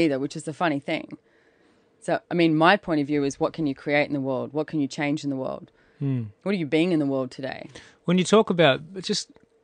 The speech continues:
Speaker 2: 'cause I'm, I'm pretty sure a lot of people can relate to the part about being in debt and certainly owing money. I
Speaker 1: Mm.
Speaker 2: mean, perhaps not a hundred and eighty-seven thousand dollars, maybe more. And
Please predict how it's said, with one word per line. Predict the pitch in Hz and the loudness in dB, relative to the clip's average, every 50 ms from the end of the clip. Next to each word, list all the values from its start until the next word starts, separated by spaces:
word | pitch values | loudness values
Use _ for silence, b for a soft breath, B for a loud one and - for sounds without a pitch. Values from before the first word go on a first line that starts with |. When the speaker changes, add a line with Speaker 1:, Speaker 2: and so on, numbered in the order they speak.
| _ - | _ -4
Speaker 2:
'cause | - 175 170 | -2 0 0
I'm, | 214 208 196 170 | 0 0 0 -2
I'm | 220 214 | -2 -4
pretty | 190 - 277 247 | -2 0 2 4
sure | 202 214 | 6 6
a | 185 160 | 6 6
lot | 147 147 143 | 8 8 6
of | 131 - | 6 6
people | 135 131 120 120 | 4 2 2 0
can | 110 - 120 117 | -2 -2 -2 -2
relate | 113 110 113 113 110 - - | -2 0 0 -2 -2 -4 -6
to | - 117 | -8 -8
the | 110 | -8
part | - - - 120 117 113 | -8 -6 -6 -4 -4 -2
about | 110 110 110 110 | -4 -6 -6 -6
being | - 107 107 107 | -6 -6 -6 -6
in | 104 104 - | -8 -8 -6
debt | - 117 107 120 | -6 -6 -6 -6
and | 117 110 | -10 -12
certainly | - 123 120 117 110 110 | -10 -8 -8 -8 -8 -8
owing | 110 107 104 104 104 104 | -8 -6 -6 -6 -6 -8
money. | 104 107 107 107 104 | -8 -8 -8 -8 -8
I | 107 | -8
Speaker 1:
Mm. | - - - | -6 -4 -4
Speaker 2:
mean, | 113 110 110 107 107 - - _ _ _ _ | -2 -2 -2 -4 -6 -10 -14 _ _ _ _
perhaps | - - 127 131 147 - - - | -10 -4 0 0 0 0 -2 -4
not | 127 113 107 110 | -2 -2 -2 -4
a | 107 | -4
hundred | 104 117 113 107 101 | -6 -6 -6 -4 -4
and | 98 104 | -4 -6
eighty-seven | 101 98 98 - - 113 104 101 | -6 -6 -8 -8 -8 -10 -10 -10
thousand | - - 107 101 98 107 | -10 -8 -8 -8 -8 -8
dollars, | 104 110 120 151 139 | -8 -8 -8 -6 -2
maybe | 131 123 117 113 117 | 0 2 2 2 2
more. | 120 117 120 143 165 151 127 113 113 - B B B B B B B B B B B B B B B _ _ _ _ - | 2 0 0 -2 -4 -6 -8 -12 -14 -16 B B B B B B B B B B B B B B B _ _ _ _ 2
And | - 127 127 123 120 117 - - | 6 6 6 6 6 2 0 -2